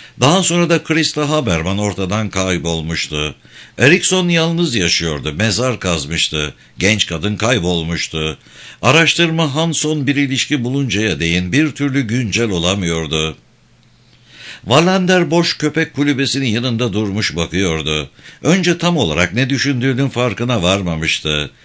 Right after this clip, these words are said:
Krista Haberman'ın görüntüsü yavaş yavaş uzaklaştı, kaşlarını çattı. Kulübede neden köpek yoktu? Daha önce kimse bu soruyu sormamıştı. Kendisi bile, "Köpek ne zaman ortadan kaybolmuştu?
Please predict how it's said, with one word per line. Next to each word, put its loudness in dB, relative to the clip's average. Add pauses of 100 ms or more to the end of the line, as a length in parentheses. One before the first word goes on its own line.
(280)
Krista 4
Haberman'ın 2
görüntüsü -2
yavaş 0
yavaş -2
uzaklaştı, -2
kaşlarını -2
çattı. -2 (720)
Kulübede 0
neden 0
köpek -4
yoktu? -4 (800)
Daha 2
önce 2
kimse 0
bu 0
soruyu 0
sormamıştı. 0 (480)
Kendisi 2
bile, 2 (480)
"Köpek 0
ne 0
zaman -2
ortadan 0
kaybolmuştu? -2